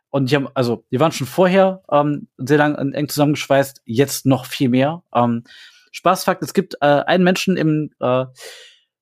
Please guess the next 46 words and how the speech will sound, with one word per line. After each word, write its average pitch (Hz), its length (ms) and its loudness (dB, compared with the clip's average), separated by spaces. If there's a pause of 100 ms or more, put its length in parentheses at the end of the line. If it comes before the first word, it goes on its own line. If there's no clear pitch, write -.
(100)
äh, 127 300 0
der 127 240 0
bei 120 140 0
Düsseldorf 139 280 -6
Kongress 131 300 0
arbeitet, 143 680 2
ähm, 123 400 0
liebe 127 140 -8
Grüße 127 200 -10
an 131 60 -6
Philipp, 151 320 -4 (240)
<laughs> 220 240 -2
ähm, 139 420 2 (500)
der 123 560 2
begleitet 160 340 2
uns 165 140 0
seit 151 140 -2
der - 280 0
allerersten 147 720 0
Doku 135 220 2
mir. 117 120 2
Also 127 160 2
als 254 320 2
wir 226 100 2
in 214 80 2
der 196 100 4
Schule 233 340 0
angefangen 135 480 0
haben, 104 380 0 (400)
äh, 123 220 4
ne, 160 140 4
die 196 60 2
ersten 185 240 0
drei 156 80 4
Jahre 165 320 2
war 151 100 0
er 139 140 0
schon 180 180 -4
noch - 180 -8
mit 165 220 -2
dabei 151 400 2
und 135 180 -4
dann 131 120 0
dort 151 180 2
für 143 200 -2
Veranstaltungen 143 720 -2